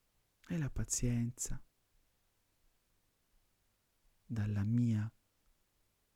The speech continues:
bottega dell'ascolto vi giunga il mio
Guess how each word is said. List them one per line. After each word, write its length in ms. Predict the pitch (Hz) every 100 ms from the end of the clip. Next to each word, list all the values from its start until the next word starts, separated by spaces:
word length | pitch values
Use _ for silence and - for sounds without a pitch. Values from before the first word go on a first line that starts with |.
| _ _ -
bottega 600 | 113 113 - 107 104 101
dell'ascolto 1040 | 101 101 - - 131 135 135 - 151 151 _ _ _ _ _ _ _ _ _ _ _ _ _ _ _ _ _ _ _
vi 320 | - 117 117 104
giunga 680 | 110 113 110 113 110 113 - _ _ _ _ _ _ _ _ _ _ _ _ _ _ _ -
il 200 | 165 135
mio 560 | 127 127 117 113 113